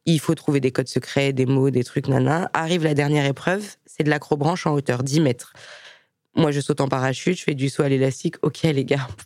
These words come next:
<laughs> aucun problème. Et pour moi, l'échec à ce moment-là, il est même pas envisageable. Parce que même si je n'aime pas l'acrobranche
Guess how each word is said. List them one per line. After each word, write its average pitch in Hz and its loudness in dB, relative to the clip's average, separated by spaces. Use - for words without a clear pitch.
<laughs> - -20
aucun - -6
problème. 147 -2
Et 165 2
pour 202 0
moi, 247 2
l'échec 202 0
à 185 0
ce - -2
moment-là, 180 2
il 190 2
est 156 4
même 220 4
pas - -6
envisageable. 165 0
Parce 160 -2
que - 0
même 180 2
si 175 0
je 156 2
n'aime 147 4
pas 247 -2
l'acrobranche 160 -2